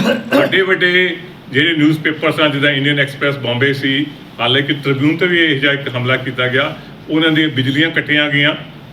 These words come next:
ਤਾਂ ਜੋ ਕਦੀ ਵੀ ਉਹਨਾਂ ਦੇ ਮਸ਼ੀਨਾਂ ਛਾ-, ਅਹ ਜਿਹੜੀਆਂ ਛਾਪ ਰਹੀਆਂ ਨੇ ਅਖਬਾਰਾਂ, ਉਹ ਨਾ ਛਾਪ ਸਕਣ। ਔਰ ਘਰ ਘਰ ਜਾ ਕੇ ਪੁਲਿਸ ਉੱਥੇ ਉਹਨਾਂ ਨੇ ਮੀਸਾ ਕਰਕੇ ਇੱਕ ਲਾਅ ਬਣਾਇਆ ਸੀ, Maintenance of Internal Security Act, ਮੀਸਾ।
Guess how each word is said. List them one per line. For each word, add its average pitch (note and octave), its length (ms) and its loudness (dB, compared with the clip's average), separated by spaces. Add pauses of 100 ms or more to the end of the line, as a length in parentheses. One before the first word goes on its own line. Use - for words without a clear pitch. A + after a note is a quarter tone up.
(120)
ਤਾਂ C#3+ 240 2
ਜੋ D3+ 420 0 (400)
ਕਦੀ C#3 200 2
ਵੀ D#3 100 4
ਉਹਨਾਂ D3 200 4
ਦੇ D3+ 80 0
ਮਸ਼ੀਨਾਂ C#3+ 520 0
ਛਾ-, C#3+ 340 0
ਅਹ B2+ 40 -2
ਜਿਹੜੀਆਂ C#3 320 0
ਛਾਪ B2 380 -2
ਰਹੀਆਂ C#3+ 260 2
ਨੇ C#3 120 0
ਅਖਬਾਰਾਂ, C3 360 -2
ਉਹ D3 200 -4
ਨਾ B2 240 -2
ਛਾਪ C3+ 300 -2
ਸਕਣ। D3 260 -4 (960)
ਔਰ G3 600 2 (120)
ਘਰ C#3+ 220 0
ਘਰ G3 220 0
ਜਾ E3 220 0
ਕੇ F3+ 180 0
ਪੁਲਿਸ D3 380 0 (840)
ਉੱਥੇ D#3 360 -2
ਉਹਨਾਂ D#3+ 280 0
ਨੇ E3 120 0
ਮੀਸਾ C#3 440 2
ਕਰਕੇ D#3 400 -2
ਇੱਕ C#3 120 -2
ਲਾਅ B2+ 220 2
ਬਣਾਇਆ B2 360 0
ਸੀ, D3+ 180 -2 (540)
Maintenance C#3 580 -2
of C#3 180 -4
Internal C3+ 400 0
Security C3+ 600 -2
Act, B2 180 -8
ਮੀਸਾ। A#2+ 460 -2